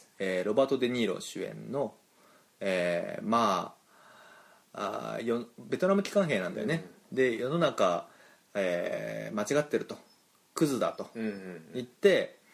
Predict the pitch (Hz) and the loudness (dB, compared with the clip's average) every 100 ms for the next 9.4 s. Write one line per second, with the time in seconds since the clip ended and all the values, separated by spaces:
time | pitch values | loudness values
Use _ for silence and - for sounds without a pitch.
0 | - _ - 113 101 95 98 104 101 - | -20 _ -6 0 0 0 -2 -4 -4 -6
1 | - - - 117 - 127 117 135 120 98 | -8 -12 -6 -6 0 -2 0 2 2 2
2 | 107 - 95 92 101 101 98 98 98 - | 0 -2 -2 0 -2 -2 0 -2 -2 -6
3 | - 110 127 123 - - _ _ _ _ | -10 -2 2 2 2 -8 _ _ _ _
4 | - _ _ _ _ _ _ - 139 143 | -20 _ _ _ _ _ _ 2 4 4
5 | 127 87 - _ _ _ _ _ - - | 2 -2 -8 _ _ _ _ _ -10 0
6 | 196 226 233 220 190 113 190 190 202 165 | 2 4 4 4 4 2 0 -2 0 2
7 | 180 175 107 92 98 104 104 101 107 98 | 2 2 0 0 -2 0 2 2 2 2
8 | 90 - 95 87 - 101 - 113 98 98 | 0 -8 -14 -12 -8 -6 0 0 0 -2
9 | 101 101 98 92 | -4 -2 0 -2